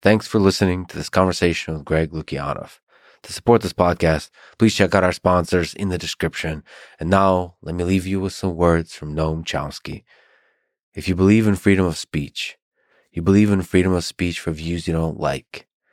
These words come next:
Goebbels was in favor of freedom of speech for views he liked.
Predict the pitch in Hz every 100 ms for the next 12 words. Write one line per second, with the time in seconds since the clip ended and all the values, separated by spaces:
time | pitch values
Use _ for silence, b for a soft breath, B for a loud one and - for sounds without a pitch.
0 | _ _ _ _ _ _ 95 104 95 95
1 | 95 - - b b - 82 85 98 95
2 | 92 - 90 90 82 - 90 85 - 76
3 | 78 82 - - 95 87 69 - -